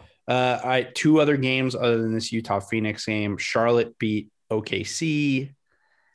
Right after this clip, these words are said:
You texted me during this game and said, "O K C is unbelievable." I said, "Unbelievably bad?"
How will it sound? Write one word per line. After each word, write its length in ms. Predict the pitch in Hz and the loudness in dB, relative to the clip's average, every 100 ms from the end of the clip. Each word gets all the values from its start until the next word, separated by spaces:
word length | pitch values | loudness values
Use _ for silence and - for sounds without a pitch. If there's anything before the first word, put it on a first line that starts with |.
| _ _ _ | _ _ _
You 640 | 113 143 160 165 160 151 - _ - | -2 4 6 6 6 4 -2 _ -4
texted 420 | 135 117 - 120 | -4 -2 -2 0
me 180 | 120 113 | 0 0
during 300 | 117 113 110 | 0 0 0
this 180 | 107 - | -4 -4
game 560 | 110 104 101 101 117 _ _ _ _ _ | -4 -2 -4 -6 -8 _ _ _ _ _
and 200 | - 104 | -6 -6
said, 560 | - 107 98 92 92 98 _ _ _ _ _ _ _ _ _ | -2 0 0 0 -4 -12 _ _ _ _ _ _ _ _ _
"O 160 | 139 135 | 0 0
K 220 | 135 127 | 2 0
C 240 | - 123 113 | 0 0 0
is 140 | 98 | 0
unbelievable." 800 | 101 113 110 98 82 76 - - _ _ _ _ _ _ _ _ _ _ _ _ _ _ | -2 0 0 -2 -4 -8 -14 -16 _ _ _ _ _ _ _ _ _ _ _ _ _ _
I 80 | 90 | -10
said, 300 | 98 92 87 | -6 -4 -4
"Unbelievably 560 | - 98 98 92 87 90 | -6 -6 -4 -6 -6 -6
bad?" 520 | 80 85 110 147 147 | -6 -4 -4 -4 -10